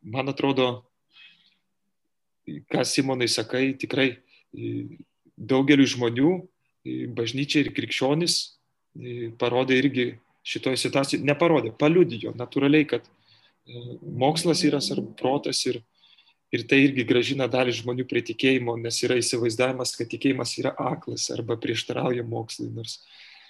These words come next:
žiūrint visą raidą, istoriją, šaknis, tai labai viena ir labai bendra. Dabar gal turim kitą iššūkį, kad tikinti žmonės patys neatsiribotų nuo proto,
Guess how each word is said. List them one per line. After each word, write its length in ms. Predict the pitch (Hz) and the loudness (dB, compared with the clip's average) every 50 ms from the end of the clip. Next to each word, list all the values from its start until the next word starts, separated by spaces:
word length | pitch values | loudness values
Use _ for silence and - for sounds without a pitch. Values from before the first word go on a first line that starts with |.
| _ _ - | _ _ -10
žiūrint 460 | - 117 127 135 131 123 113 110 - | -6 0 2 2 2 2 -2 -6 -4
visą 280 | 120 120 - 123 113 110 | -4 -2 -2 -2 0 0
raidą, 260 | 120 135 135 127 127 | 0 0 0 0 -2
istoriją, 460 | 113 - - 120 123 131 135 127 117 | -2 -2 -2 -2 -2 -2 -2 -2 -4
šaknis, 420 | - - - _ 120 123 127 - - | -4 -8 -10 _ -10 -8 -8 -6 -4
tai 160 | 135 123 117 113 - _ _ _ _ _ _ _ _ _ _ _ _ - | -4 -4 -4 -6 -10 _ _ _ _ _ _ _ _ _ _ _ _ -10
labai 340 | 110 110 120 117 131 131 120 | -4 -4 0 2 2 2 4
viena 340 | 117 143 160 151 135 120 113 | 4 4 4 4 2 -2 -4
ir 140 | 113 110 110 | -6 -4 -6
labai 240 | 117 113 120 123 117 | -6 -2 -2 -2 0
bendra. 460 | 113 139 147 135 123 117 113 110 110 107 107 - _ _ _ _ _ _ _ _ _ _ _ | 0 0 0 0 -4 -8 -10 -12 -12 -16 -18 -20 _ _ _ _ _ _ _ _ _ _ _
Dabar 480 | _ _ 98 - 120 110 127 123 120 117 | _ _ -12 -8 -6 -6 -4 -4 -4 -4
gal 260 | 120 113 120 120 110 | -4 -2 -2 -2 0
turim 280 | 113 131 131 127 113 - | 0 -2 -2 -2 -2 0
kitą 240 | 151 147 - 120 117 | -2 0 2 0 0
iššūkį, 460 | 113 117 123 - - 123 - - 117 | 0 -2 -6 -4 -6 -6 -4 -4 -4
kad 220 | - 117 113 - - _ _ _ _ _ _ _ _ _ _ _ _ _ - 107 - | -2 -4 -4 -4 -10 _ _ _ _ _ _ _ _ _ _ _ _ _ -18 -4 0
tikinti 420 | 165 165 165 151 123 117 - 123 | 0 2 2 0 -2 0 0 -2
žmonės 480 | - 110 120 127 123 117 113 107 - - | -2 0 0 0 0 0 0 -4 -4 -2
patys 480 | - 135 135 135 - - - - - - - - 160 - - - _ _ _ _ | 0 0 0 0 0 -4 -4 -4 -6 -8 -12 -14 -14 -14 -14 -14 _ _ _ _
neatsiribotų 880 | _ - 127 117 123 123 123 - - 120 127 117 123 139 139 131 - 123 110 | _ -12 -4 0 0 0 0 0 0 0 0 4 6 4 4 6 2 -4 -4
nuo 140 | 113 113 113 | -2 -4 -4
proto, 480 | - - 123 117 113 113 - 113 110 | -2 0 0 0 0 -2 -6 -18 -18